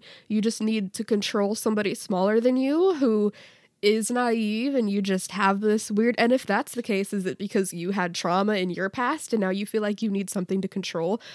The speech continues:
but you can't control, you know, people that are your size and age? Or is it, like, kind of a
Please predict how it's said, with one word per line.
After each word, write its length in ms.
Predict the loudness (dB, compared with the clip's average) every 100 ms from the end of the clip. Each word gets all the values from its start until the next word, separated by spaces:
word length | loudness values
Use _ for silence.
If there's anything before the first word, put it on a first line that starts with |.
| -12 -6
but 100 | -2
you 120 | -2
can't 260 | -2 -2 -2
control, 540 | -6 -2 -2 -2 -4 _ _ _
you 140 | 0 2
know, 240 | 2 0
people 380 | -2 -8 -4 -2
that 140 | 0
are 60 | 0
your 200 | 0 -2
size 380 | 0 0 0 -2
and 100 | -2
age? 400 | -2 0 -2 -6 -14 -20 -12
Or 420 | -2 2 4 2 -2 _ _ 0
is 160 | 2 2
it, 140 | 0
like, 360 | 0 0 -4 -14 _ _ _ _ -2
kind 260 | 2 2
of 80 | 2
a 160 | 0